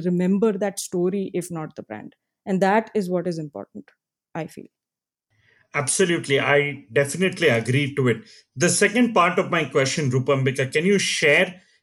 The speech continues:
Speaker 2: an example of a brand that has gone out and done this beautifully?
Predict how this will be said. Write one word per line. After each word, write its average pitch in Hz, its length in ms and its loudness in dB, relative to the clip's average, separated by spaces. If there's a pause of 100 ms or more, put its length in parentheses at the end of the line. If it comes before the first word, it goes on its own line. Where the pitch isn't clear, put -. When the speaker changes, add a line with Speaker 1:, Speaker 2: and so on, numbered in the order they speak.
(100)
Speaker 2:
an 170 220 2
example 147 920 2 (320)
of 147 180 0
a 139 120 2
brand 160 420 2
that 165 160 0
has 135 260 -2
gone 147 300 2
out 143 260 2
and 135 200 2
done 127 240 0
this 131 280 0
beautifully? 120 720 -4